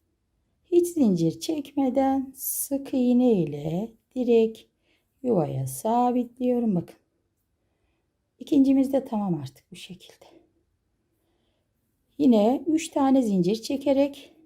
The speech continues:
sonuncu yaprağımızın, çiçeğimizin yapılışını yapalım.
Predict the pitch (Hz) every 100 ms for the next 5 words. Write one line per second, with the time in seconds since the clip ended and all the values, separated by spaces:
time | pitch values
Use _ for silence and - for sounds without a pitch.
0 | _ - - 302 180 160 185 269 262 _
1 | _ _ _ _ - 254 - 170 151 135
2 | 196 247 - - 185 165 147 139 262 262
3 | - - 131 - 208 165 - 143 139